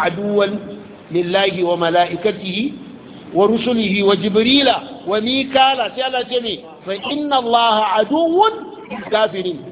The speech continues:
Sai Allah ce duk wanda ke kin mala'ika Jibril kafiri ne.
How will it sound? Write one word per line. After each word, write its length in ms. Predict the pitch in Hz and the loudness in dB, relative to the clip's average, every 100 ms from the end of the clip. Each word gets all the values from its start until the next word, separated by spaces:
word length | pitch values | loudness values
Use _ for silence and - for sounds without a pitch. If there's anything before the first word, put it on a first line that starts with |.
| - | -4
Sai 60 | |
Allah 240 | 220 233 160 | -2 2 0
ce 80 | 208 | 0
duk 80 | 202 | 2
wanda 240 | 277 285 | 4 4
ke 120 | 202 220 | 4 2
kin 140 | 233 | 2
mala'ika 400 | 220 202 208 208 180 | 2 2 2 2 0
Jibril 280 | 180 196 190 | 0 -4 0
kafiri 400 | 180 180 156 | 0 0 -6
ne. 100 | 143 | -8